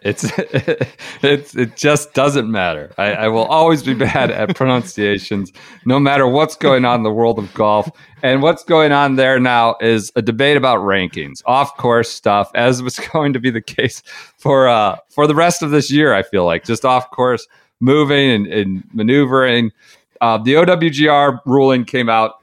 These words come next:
Tuesday after we had recorded, sadly, on Toasty Tales and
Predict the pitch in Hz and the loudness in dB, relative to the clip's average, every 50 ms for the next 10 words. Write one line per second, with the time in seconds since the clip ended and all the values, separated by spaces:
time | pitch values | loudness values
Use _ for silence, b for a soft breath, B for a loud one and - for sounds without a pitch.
0 | _ _ _ _ - - 190 190 175 143 127 123 104 98 - - 151 175 208 214 | _ _ _ _ -2 0 2 2 2 0 0 0 0 0 0 -2 0 0 0 0
1 | 208 - 190 175 175 175 165 139 139 131 - - 127 117 113 110 110 107 98 - | 2 0 2 2 4 2 2 0 -2 -4 -2 -2 0 2 2 2 2 0 0 -2
2 | - - 123 117 113 117 113 107 113 110 107 101 95 90 - _ - - 131 131 | -4 -4 -2 0 0 0 0 2 2 2 2 2 0 -4 -8 _ -2 0 0 0
3 | 123 - - 120 104 - - 123 117 117 113 110 110 107 107 107 104 101 90 85 | 0 -2 -6 -10 -10 -8 -4 -2 0 2 2 2 4 4 2 2 0 0 -2 -6
4 | 85 82 | -10 -12